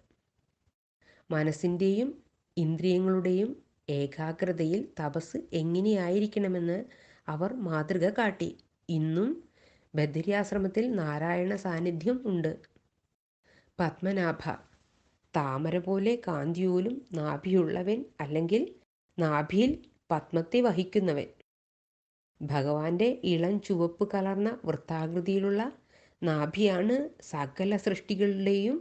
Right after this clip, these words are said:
ഉൽപ്പത്തി സ്ഥാനം. പ്രജാപതി, പ്രജകളുടെ പിതാവ്.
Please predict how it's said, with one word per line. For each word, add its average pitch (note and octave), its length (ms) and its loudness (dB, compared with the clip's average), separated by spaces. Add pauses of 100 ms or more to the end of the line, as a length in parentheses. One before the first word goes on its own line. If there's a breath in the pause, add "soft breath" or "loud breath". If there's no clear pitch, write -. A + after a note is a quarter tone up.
(140)
ഉൽപ്പത്തി E3+ 480 -4
സ്ഥാനം. F3+ 440 -2 (1160 soft breath)
പ്രജാപതി, F3 760 -2 (2250 soft breath)
പ്രജകളുടെ F3+ 640 2
പിതാവ്. F3+ 500 -2